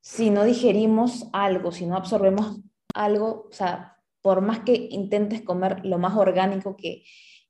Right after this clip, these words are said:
que quieras y gastarte el dinero en, en mejor alimentación, no sirve de nada si no absorbes lo que comes, ¿no? Y por otro lado, el veinte por ciento de tu diagnóstico sí se pueden pedir, hay, eh, análisis especiales de microbiota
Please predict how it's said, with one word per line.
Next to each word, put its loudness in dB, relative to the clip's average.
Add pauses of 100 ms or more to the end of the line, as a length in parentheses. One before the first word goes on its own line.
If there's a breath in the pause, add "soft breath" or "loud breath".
(100)
que -4
quieras 4
y -2
gastarte -4
el 0
dinero 2 (100)
en, -8
en -6
mejor 0
alimentación, -2 (440 soft breath)
no 2
sirve 4
de 4
nada 2
si -6
no 2
absorbes -2
lo -2
que -10
comes, -2
¿no? -8
Y -2
por 4
otro 4
lado, 8
el 4
veinte 4
por 0
ciento -4 (260 soft breath)
de -6
tu -6
diagnóstico 0
sí -2
se 0
pueden 0
pedir, 0 (100)
hay, -4 (140)
eh, -2
análisis 0
especiales 0
de 0
microbiota -4